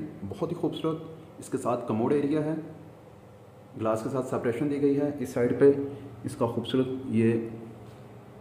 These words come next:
shower area और ये इसका खूबसूरत ceiling design।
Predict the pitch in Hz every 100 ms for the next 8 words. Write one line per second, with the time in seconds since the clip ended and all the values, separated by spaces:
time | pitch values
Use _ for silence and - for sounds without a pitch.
0 | - - - - 101 95 90 85 85 90
1 | - - - - - - 113 110 113 110
2 | 123 113 117 - 110 110 101 101 92 92
3 | 85